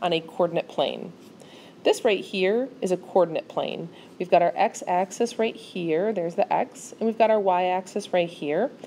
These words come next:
And you've probably used one of these before, and there's gonna be a lot more about a coordinate plane on a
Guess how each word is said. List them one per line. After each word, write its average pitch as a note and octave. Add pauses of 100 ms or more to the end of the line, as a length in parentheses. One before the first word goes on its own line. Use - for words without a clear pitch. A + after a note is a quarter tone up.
(260)
And G#3+
you've A3+
probably B3
used F3+
one E3
of D#3
these D#3+
before, -
and E3+
there's E3+
gonna F3+
be E3+
a E3+
lot F#3+
more E3
about F#3+ (300)
a E3+
coordinate E3
plane D3+
on D#3+
a D3+